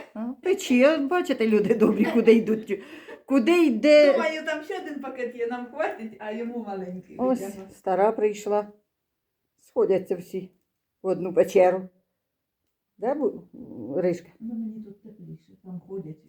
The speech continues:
Speaker 2: тут дверима
Speaker 1: От ми
Speaker 2: ходять.
Speaker 1: сьогодні пізно грубу затопили, вже о дванадцятій годині дня, думаю, дрова зекономиш, так зекономиш, як хома на вовні.
Speaker 2: Все те саме піде,
Speaker 1: Мгм.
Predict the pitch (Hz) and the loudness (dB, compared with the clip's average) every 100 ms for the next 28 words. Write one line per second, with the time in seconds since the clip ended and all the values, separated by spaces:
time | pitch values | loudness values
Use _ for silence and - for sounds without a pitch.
0 | _ 165 160 175 185 202 190 220 190 185 | _ -20 -20 -16 -14 -10 0 0 0 0
1 | 214 208 202 196 202 185 185 180 185 175 | 2 4 4 2 -4 -4 -2 -2 0 -2
2 | 180 180 208 269 233 170 156 165 165 135 | -2 -2 -2 0 0 -2 -2 -2 0 0
3 | 170 160 160 156 156 160 147 156 160 156 | -2 0 0 -2 -4 -4 -4 -2 -2 -2
4 | 160 156 156 160 160 160 - - - 220 | 0 0 -2 -2 0 -2 -6 -14 0 2
5 | 170 160 175 170 165 170 180 214 165 - | 4 2 -2 -2 -2 -4 -2 -4 -4 -6
6 | 170 151 151 151 - _ _ 160 165 160 | -4 -4 -4 -8 -16 _ _ -6 -2 -2
7 | 156 156 160 156 _ _ _ _ 233 240 | -2 -4 -6 -10 _ _ _ _ -10 -8
8 | 233 247 220 196 208 185 175 185 185 | -8 -6 -6 -6 -12 -10 -6 -6 -4